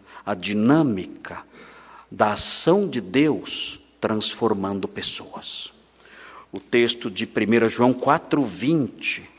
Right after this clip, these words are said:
deixa isso implícito. Implícito e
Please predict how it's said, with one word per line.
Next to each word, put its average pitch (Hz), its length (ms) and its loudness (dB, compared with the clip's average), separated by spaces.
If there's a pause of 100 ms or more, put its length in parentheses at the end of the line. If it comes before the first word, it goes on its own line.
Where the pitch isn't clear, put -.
(100)
deixa 123 460 2
isso 120 320 0
implícito. - 880 0 (1400)
Implícito 208 1080 2 (560)
e 202 460 -2